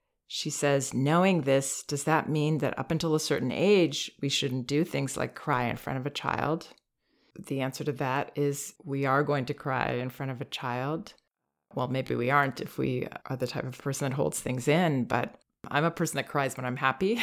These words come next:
<laughs> I cry with, when I'm touched by things. And then there's things in life that make us sad, of course. We might be grieving. It's important to put words to those feelings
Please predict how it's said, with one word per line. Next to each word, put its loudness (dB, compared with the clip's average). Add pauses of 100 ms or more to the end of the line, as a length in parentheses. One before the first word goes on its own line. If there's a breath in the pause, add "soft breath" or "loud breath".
<laughs> 0
I 2
cry 4
with, -6
when -2
I'm 0
touched -4
by 4
things. -2 (440)
And 2
then 2
there's -2
things -2
in -2
life 6
that 2
make -2
us -4
sad, 4
of -4
course. -2
We -6
might -6
be -8
grieving. 0 (800 soft breath)
It's -2
important 2
to 0
put -4
words 2
to -6
those 0
feelings 0